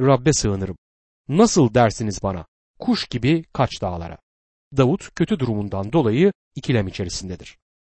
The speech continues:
Bir yandan tüm güvenini Rabbe bağlar, öbür yandan dostları ve belki de kendi benliği ona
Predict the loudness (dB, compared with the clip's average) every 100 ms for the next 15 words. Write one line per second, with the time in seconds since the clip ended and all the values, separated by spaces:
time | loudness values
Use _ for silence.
0 | _ _ 4 6 6 4 0 0 -2 -2
1 | -2 0 0 0 0 0 0 0 0 0
2 | 2 0 0 -4 -8 -14 _ -2 -2 -2
3 | -4 0 0 2 -2 -4 -2 2 2 2
4 | _ -2 0 2 0 0 0 0 0 0
5 | 0 0 0 0 0 -4 -4 0 2